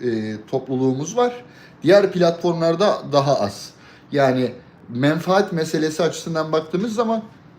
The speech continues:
e, bizim menfaatlerimizle de bağdaşan bir durum söz konusu değil. Ama ya ne zaman şu millet bir toparlanacak, ne zaman bazı şeyleri tam anlamıyla idrak edecek ben merak ediyorum.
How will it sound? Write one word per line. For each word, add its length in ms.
e, 80
bizim 200
menfaatlerimizle 1040
de 160
bağdaşan 540
bir 100
durum 220
söz 240
konusu 380
değil. 260
Ama 440
ya 120
ne 220
zaman 320
şu 220
millet 380
bir 80
toparlanacak, 840
ne 160
zaman 440
bazı 260
şeyleri 420
tam 220
anlamıyla 480
idrak 400
edecek 420
ben 100
merak 380
ediyorum. 340